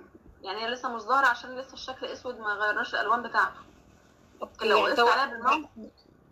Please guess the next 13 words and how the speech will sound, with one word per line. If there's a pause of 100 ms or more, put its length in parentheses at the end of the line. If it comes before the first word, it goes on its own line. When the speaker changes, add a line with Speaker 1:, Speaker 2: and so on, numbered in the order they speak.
(760)
Speaker 2:
يعني
Speaker 1:
مفيش
Speaker 2:
أضغط
Speaker 1:
مشكلة.
Speaker 2:
على
الماوس، (680)
أضغط
عليها
بالماوس
وبعدين
أروح
على
ران.